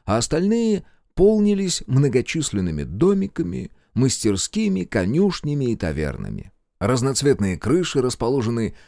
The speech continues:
насколько я мог судить с земли, без какого-либо рисунка и логики, стояли едва ли не друг на друге, так что из окна одного дома можно было легко дотянуться до соседнего. Горожане этим, безусловно, пользовались.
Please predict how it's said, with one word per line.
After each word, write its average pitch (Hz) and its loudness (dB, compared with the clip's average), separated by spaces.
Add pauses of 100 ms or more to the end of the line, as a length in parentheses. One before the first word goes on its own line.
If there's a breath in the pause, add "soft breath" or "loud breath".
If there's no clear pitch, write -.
насколько 110 0
я 95 0
мог 95 -2
судить 92 -2
с 82 -4
земли, 95 0
без 90 -4
какого-либо 87 -2
рисунка 85 -4
и 85 -2
логики, 82 -4 (180 soft breath)
стояли 110 -2
едва 95 -2
ли 110 -2
не 101 -2
друг 87 -6
на 85 -4
друге, 80 -6 (280)
так 156 -2
что 107 -2
из 107 0
окна 101 -2
одного 82 -4
дома 190 0
можно 147 -2
было 107 0
легко 90 -4
дотянуться 98 -4
до 85 -6
соседнего. 52 -8 (440)
Горожане 127 0
этим, 117 0
безусловно, 110 0
пользовались. 82 0